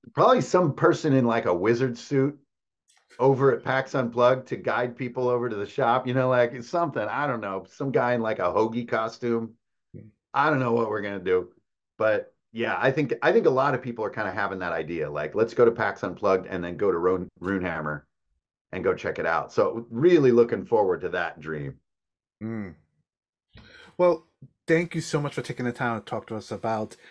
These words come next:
Speaker 2: Index Card R P G. Very awesome. I'm enjoying this so much. Um, you mentioned, um, Easy D six, and that's
Speaker 1: Mm-hmm.
Speaker 2: something next I was gonna check out. After reading this especially, I was like, "Oh, I gotta check out these other books Runehammer puts out."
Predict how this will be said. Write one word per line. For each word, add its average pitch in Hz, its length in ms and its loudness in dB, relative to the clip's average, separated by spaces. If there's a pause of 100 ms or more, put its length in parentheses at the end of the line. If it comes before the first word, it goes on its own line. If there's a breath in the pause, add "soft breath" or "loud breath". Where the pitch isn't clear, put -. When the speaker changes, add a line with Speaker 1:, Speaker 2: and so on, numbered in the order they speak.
(280 soft breath)
Speaker 2:
Index 156 360 -2
Card 117 500 -4 (140)
R 117 140 -4
P 110 140 -12
G. 90 440 -12 (640)
Very 127 440 0
awesome. 104 600 -4 (360 soft breath)
I'm 107 140 -8
enjoying 123 260 -4
this 117 120 -8
so 123 140 -6
much. 101 400 -8 (360 soft breath)
Um, 107 360 -4 (160)
you 147 80 -2
mentioned, 180 380 2
um, 120 360 -2 (340)
Easy 151 640 -6
D 139 120 -4
six, - 680 -4 (480)
and 113 300 0
that's 165 180 0
Speaker 1:
Mm-hmm. - 40 -2
Speaker 2:
something 143 360 0
next 165 220 -2
I 156 40 2
was 120 100 -4
gonna 117 120 -4
check - 160 -10
out. 107 140 -2
After - 180 0
reading 165 280 0
this 160 180 2
especially, 120 360 -8
I 107 40 -6
was 104 60 -12
like, 110 120 -8
"Oh, 233 100 -4
I 123 80 -4
gotta 302 160 -6
check - 180 -10
out - 120 -2
these 123 180 -8
other 151 160 2
books - 240 -4
Runehammer 104 340 -8
puts - 180 -10
out." 87 300 -8